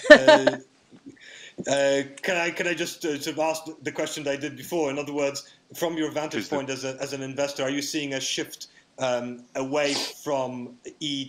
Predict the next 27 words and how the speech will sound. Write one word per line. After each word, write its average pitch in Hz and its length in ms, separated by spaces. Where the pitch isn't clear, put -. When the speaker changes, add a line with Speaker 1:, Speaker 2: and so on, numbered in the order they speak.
Speaker 1:
and 131 120
towards 131 300
S 131 340
in, 120 260
in 120 360
E 131 120
S 110 100
G 123 140
considerations? 104 760
Speaker 2:
Uh, 92 260
uh, 117 60
we've 117 220
seen 127 640
definitely 110 380
an 101 80
increase, 92 760
um, 85 640
in 101 100
focus 104 360
around 90 280
S. - 320
Historically, 123 880
S 113 240
was 101 240
a, 95 160
a 104 80
little 104 340